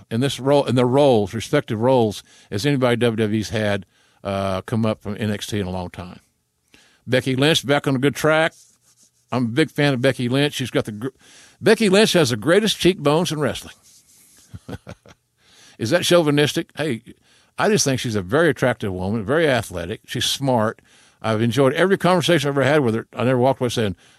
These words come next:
"Oh, man, she's a little ditzy." She's a smart woman. And she's Irish, and, and J R likes the Irish. Aye, that's Scottish. Never mind. Forget that. Uh, Samoa Joe promo was real. It's, there, his real promos are working.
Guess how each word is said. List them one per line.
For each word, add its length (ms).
"Oh, 180
man, 300
she's 220
a 40
little 140
ditzy." 380
She's 200
a 20
smart 280
woman. 280
And 200
she's 180
Irish, 420
and, 200
and 80
J 180
R 120
likes 240
the 120
Irish. 420
Aye, 440
that's 140
Scottish. 440
Never 140
mind. 260
Forget 260
that. 200
Uh, 280
Samoa 320
Joe 180
promo 640
was 180
real. 360
It's, 100
there, 220
his 200
real 200
promos 520
are 120
working. 400